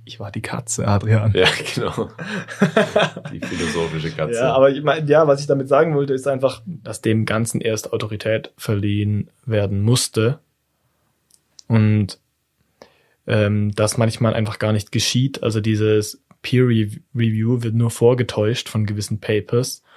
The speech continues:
Speaker 1: Und eigentlich stehen nur die Journals für sich und sa-, äh, von Journals, nicht von Papers, sorry. Eigentlich
Speaker 2: Ja.
Speaker 1: stehen nur die Journals für sich und sagen einfach, „Ja, wir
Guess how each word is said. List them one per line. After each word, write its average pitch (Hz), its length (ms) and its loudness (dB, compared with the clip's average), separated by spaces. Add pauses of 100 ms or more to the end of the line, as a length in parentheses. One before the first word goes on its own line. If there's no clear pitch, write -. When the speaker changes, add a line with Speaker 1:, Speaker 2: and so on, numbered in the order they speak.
(240)
Speaker 1:
Und - 180 -6
eigentlich 120 280 2
stehen 117 240 2
nur 123 100 4
die 120 100 0
Journals 117 460 2
für - 140 -4
sich 123 400 -2
und 101 100 -6
sa-, 101 180 -4
äh, 113 280 2
von 107 160 -6
Journals, 104 340 -4
nicht 107 120 -8
von 104 120 -6
Papers, 104 360 -8
sorry. 104 280 -6 (340)
Eigentlich 123 260 2
Speaker 2:
Ja. - 40 -6
Speaker 1:
stehen 123 160 2
nur 127 80 4
die 127 80 4
Journals 120 380 2
für 120 120 -2
sich 131 300 2
und 107 80 -2
sagen 101 220 -4
einfach, - 160 -8
„Ja, 110 180 -2
wir 120 380 4